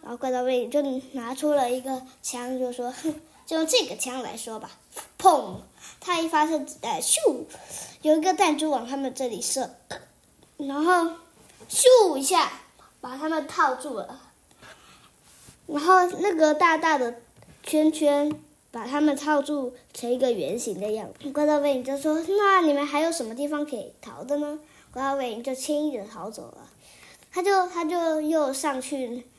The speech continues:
他们刚刚的地下室，然后又走出了五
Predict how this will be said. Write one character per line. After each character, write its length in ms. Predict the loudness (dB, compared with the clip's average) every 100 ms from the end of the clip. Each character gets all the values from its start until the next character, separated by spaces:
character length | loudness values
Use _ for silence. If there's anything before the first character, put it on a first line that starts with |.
| -14
他 120 | -4
们 160 | 0 0
刚 120 | -2
刚 160 | -4 -4
的 120 | -4
地 160 | -4 -6
下 200 | -8 -10
室， 280 | -6 -6 -6 -12 -20 -20 -6
然 100 | 2
后 60 |
又 160 | 4 4
走 220 | 2 0
出 180 | 2 6
了 220 | 6 6
五 260 | -2 -8